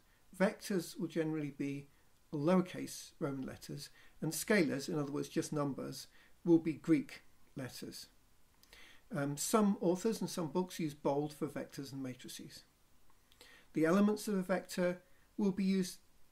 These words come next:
will be denoted by the lowercase letters with subscripts. So A I J, little A I J, is the elements of, um, big A. Okay, there's some special matrices.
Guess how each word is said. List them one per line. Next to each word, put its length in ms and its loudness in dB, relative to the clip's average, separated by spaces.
will 140 4
be 100 0
denoted 400 2
by 140 -4
the 80 -2
lowercase 880 4
letters 640 -4
with 140 0
subscripts. 580 -4
So 360 0
A 200 8
I 180 0
J, 440 -2
little 260 2
A 180 -2
I 100 -6
J, 360 -6
is 320 -2
the 240 -2
elements 580 2
of, 400 -6
um, 380 -8
big 200 0
A. 180 -12
Okay, 160 4
there's 140 0
some 120 -2
special 380 0
matrices. 680 -4